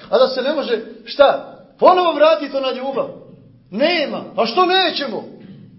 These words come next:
Zašto nećemo? Pa zato što nećemo. To je odgovor. Neću i gotovo. E, ja hoću. Kud smo prispjeli?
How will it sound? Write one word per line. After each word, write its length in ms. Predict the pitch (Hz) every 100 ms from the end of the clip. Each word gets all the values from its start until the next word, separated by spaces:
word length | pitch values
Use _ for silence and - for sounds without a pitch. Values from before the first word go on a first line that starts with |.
| - _ _ _ _
Zašto 400 | - 359 339 302
nećemo? 460 | 320 330 - 220 - - - - _ _ _ _ _ _ _ _
Pa 80 | 135
zato 280 | 135 208 -
što 140 | -
nećemo. 500 | 165 240 - - - - - - - - _
To 120 | - 202
je 60 |
odgovor. 380 | 214 151 113 - - - _ _ _ _ _ _ _ _
Neću 460 | 127 180 480 - 269
i 60 |
gotovo. 560 | 190 233 - 208 135 - - -
E, 60 | 151
ja 160 | 226 214
hoću. 300 | - - - - - _ _ _ _ _ _ _ _ _ _ _ _ _ _ _ _ _ _ _ _ _ _ _ _ _ _ _ _ _ _
Kud 180 | 285 285
smo 180 | 220 -
prispjeli? 680 | - - 214 - - -